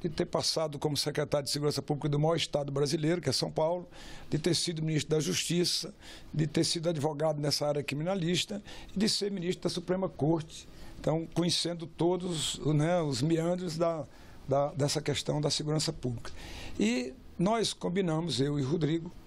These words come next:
é, que faríamos, transferi-, transformaríamos essa comissão em uma comissão do Congresso Nacional para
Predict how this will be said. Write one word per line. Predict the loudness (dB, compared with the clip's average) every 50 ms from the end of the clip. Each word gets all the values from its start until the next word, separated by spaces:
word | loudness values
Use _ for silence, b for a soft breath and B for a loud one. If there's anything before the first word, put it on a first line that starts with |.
| -16 -16 -16 -16 B B B B B B B B B
é, | 0 2 2 2 0 -2
que | -2 -2 0 2 2 2 0
faríamos, | 2 0 0 0 0 -4 -4 -2 -2 -4 -6
transferi-, | -6 -2 0 0 0 0 0 -2 -2 -2 -2
transformaríamos | -2 0 0 0 -2 -2 -2 0 0 0 0 2 0 0 0 0
essa | 0 0 0 -2 -4
comissão | -2 0 0 0 2 0 0 0 0 0 0 -2 -4 -8 B B B B B B B B B
em | 2 2
uma | 4 4 2 2 0
comissão | 0 0 0 2 2 2 2 0 0 -2
do | -4 -4 0 0 0 0
Congresso | -2 0 0 0 0 2 2 2 2 2 2 0 -2 -4
Nacional | -2 -2 0 0 0 0 0 0 0 -2 -4 -6 B B B B B B B B 0
para | 2 4 4 2 2